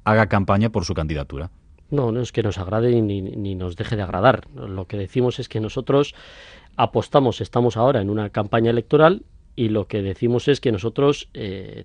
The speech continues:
Speaker 2: tenemos unos planteamientos que hacer ante la sociedad y lo que queremos es que todos aquellos que crean o consideren oportuno que lo que plantee Bildu, eh, pueda estar bien, pues cuantos más apoyos tengamos mejor, pero vamos, no es que tengamos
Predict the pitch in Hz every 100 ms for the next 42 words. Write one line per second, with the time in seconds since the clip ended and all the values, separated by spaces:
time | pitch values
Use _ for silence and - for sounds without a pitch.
0 | - 104 104 123 127 120 - 101 92 98
1 | 127 147 113 98 107 95 - 135 92 -
2 | 85 85 101 127 147 185 - - - -
3 | - - - - - 110 98 107 104 113
4 | 127 131 - 113 98 127 117 110 104 151
5 | 135 104 - - 101 - 131 139 123 107
6 | 95 107 98 117 120 127 117 - 110 -
7 | 165 127 101 - - 107 98 110 101 104
8 | 98 139 135 120 160 127 110 95 - 107
9 | 95 92 - 127 120 113 127 117 139 147
10 | 190 - - - - 117 - 107 101 95
11 | 110 107 104 120 117 - 113 117 139 127
12 | - 139 131 - 98 95 87 95 131 -
13 | - 101 110 - 127 120 117 117 113 107